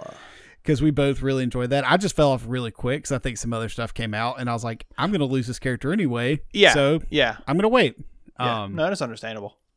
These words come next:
Speaker 1: Yeah. The old game of the year, Among Us.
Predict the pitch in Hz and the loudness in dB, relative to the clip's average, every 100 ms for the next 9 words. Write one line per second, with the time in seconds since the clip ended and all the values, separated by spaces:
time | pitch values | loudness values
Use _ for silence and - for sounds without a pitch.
0 | _ _ _ 285 - - _ _ _ _ | _ _ _ -8 -8 -10 _ _ _ _
1 | _ _ _ 135 123 117 113 - - 160 | _ _ _ -6 -4 -4 -8 -10 2 6
2 | 185 185 156 165 170 160 123 123 120 160 | 6 6 4 4 4 2 2 -2 2 4
3 | 233 302 - - - _ - _ _ _ | 4 2 -6 -18 -20 _ -20 _ _ _
4 | 170 214 285 113 113 - | 2 4 4 2 -6 -14